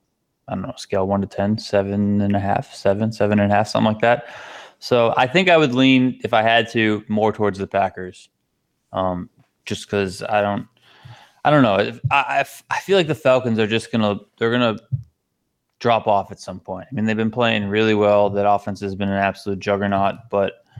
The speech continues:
I just, I don't know. Every time, as much as I, I, and I, and I've said that I'm on the Falcons bandwagon, and I, I mean, I am, but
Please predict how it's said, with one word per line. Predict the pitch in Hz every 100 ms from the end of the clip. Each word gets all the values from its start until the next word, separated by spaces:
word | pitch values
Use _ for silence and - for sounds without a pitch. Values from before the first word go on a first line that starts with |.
| 117 _ _ _
I | 113
just, | 135 143
I | -
don't | 170 160
know. | 117
Every | 117 180
time, | - 170 160 - _ _
as | 135 127
much | 226 233
as | 247
I, | 220 -
I, | 143 -
and | 160
I, | 160
and | 160 160
I've | 156
said | 185 165
that | 131
I'm | 110
on | 110 110
the | 107
Falcons | 110 104 101 98
bandwagon, | 107 110 113 113 113 113 110
and | 107
I, | 101 98 - _ _ _ _ _ -
I | 101
mean, | 95 92 _ _ _ -
I | 104
am, | 107 147 147 139 117
but | 120 120 110